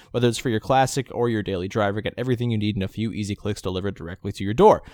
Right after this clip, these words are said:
The rock auto dot com catalog is unique and remarkably easy to navigate as well. Quickly see all the parts available for your car or truck and choose the brand, specifications, and prices you prefer.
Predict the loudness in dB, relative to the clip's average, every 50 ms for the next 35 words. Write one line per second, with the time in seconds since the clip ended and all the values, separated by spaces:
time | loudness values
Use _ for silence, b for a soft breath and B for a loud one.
0 | b b b b b -2 2 6 6 6 6 8 6 6 6 6 4 2 2 2
1 | 0 0 0 2 2 2 2 2 2 0 0 0 0 -2 -2 0 -2 -2 -2 -2
2 | -4 -2 0 0 0 -2 -2 -6 -4 -4 -4 -6 -6 -6 -4 -4 -4 -4 -4 -4
3 | -4 -4 -4 -4 -2 0 0 0 2 4 2 2 4 2 -2 0 0 0 0 0
4 | 0 0 0 0 0 0 -2 0 0 0 -2 -4 -4 -4 -4 -4 -4 -2 -2 -4
5 | -4 -2 0 4 4 4 4 2 -4 B B B B B -6 -4 -2 -2 -2 -2
6 | -2 -4 -2 0 2 2 2 0 -2 -4 -4 -4 -4 -6 -8 -8 -6 -6 -6 -6
7 | -6 -6 -6 -6 -6 -6 -6 -6 -6 -6 -6 -6 -8 -8 -8 -6 -4 2 4 6
8 | 6 6 4